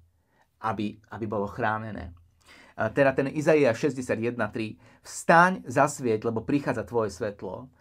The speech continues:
a Hospodinová sláva vychádza nad tebou." A teraz pozri, počúvaj. "Lebo hľa, tma bude pokrývať zem a temnota národy." To trasenie,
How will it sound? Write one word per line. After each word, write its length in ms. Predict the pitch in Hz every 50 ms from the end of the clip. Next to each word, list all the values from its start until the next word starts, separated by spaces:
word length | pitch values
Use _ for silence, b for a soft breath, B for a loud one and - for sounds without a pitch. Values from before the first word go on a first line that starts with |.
| b b b b
a 40 | - -
Hospodinová 520 | 147 170 165 - 196 190 170 170 151 131 123 -
sláva 500 | - - 139 135 139 139 139 135 135 - 113
vychádza 480 | 113 135 139 - 143 123 120 110 117 110
nad 160 | 113 120 123
tebou." 480 | - - 101 90 95 90 90 95 - _ _ _ _ _ _ _ _
A 80 | - -
teraz 240 | - 127 117 113 113
pozri, 320 | - 120 110 107 107 -
počúvaj. 420 | - - 120 123 127 110 87 82 82 B B B B
"Lebo 240 | B 139 143 151 139
hľa, 400 | 131 143 156 165 165 165 170 - - _ _
tma 240 | - 147 160 165 160
bude 160 | 156 151 135
pokrývať 680 | 127 143 147 143 - 139 127 120 107 98 110 127 - -
zem 420 | - 104 117 113 107 113 123 127 123 b b b b b b _
a 100 | - 110
temnota 480 | - - 143 139 135 139 131 120 123 110
národy." 540 | 101 104 104 101 104 101 98 98 - 85 - - _ _ _ _ _ _ _ _ _ _ _ _ _ _ _ _ _ _ _ _
To 80 | 139 127 123
trasenie, 720 | 156 156 170 170 - 180 165 151 147 135 127 123 - -